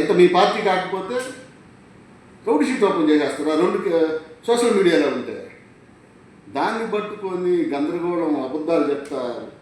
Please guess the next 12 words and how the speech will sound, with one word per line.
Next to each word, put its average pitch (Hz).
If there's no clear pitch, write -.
రోజుకో 156
కొడుతూ 143
తి-, -
తిట్టిస్తా. 147
మన 147
ముస్లిమ్స్ 180
చేత 165
తిట్టించారు, 117
వాళ్ళు 170
చదువుకునేసరికి 160
వాళ్ళని 147
ఆపేశారు. 113